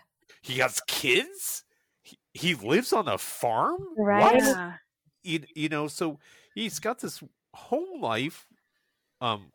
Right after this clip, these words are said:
Speaker 1: with a wife and kids, and it was a neat contrast to, it's like, oh, he's not just this guy who, t-, super tough guy. It's just like, this guy actually is a person,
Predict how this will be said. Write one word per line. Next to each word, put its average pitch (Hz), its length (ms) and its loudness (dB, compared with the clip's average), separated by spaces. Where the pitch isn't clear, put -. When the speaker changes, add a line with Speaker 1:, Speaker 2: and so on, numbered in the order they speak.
Speaker 1:
with 135 220 -8
a 127 40 -8
wife 127 340 -8
and 165 140 -16
kids, - 480 -14
and 170 120 2
it 170 100 -4
was 156 200 -4
a 151 80 -8
neat 180 320 -12
contrast 175 800 -4
to, 135 60 -10
it's 127 160 -10
like, 131 200 -10
oh, 214 340 4
he's 196 320 -8
not 180 260 -2
just - 240 -8
this 151 200 -10
guy 135 360 -4
who, 127 680 -8
t-, - 160 -6
super 165 280 -8
tough 151 240 -6
guy. 139 140 2
It's 143 200 -2
just - 200 -10
like, 147 200 -8
this 156 220 -12
guy 151 320 -6
actually 147 720 -10
is 135 200 -8
a 135 60 -12
person, 120 680 -12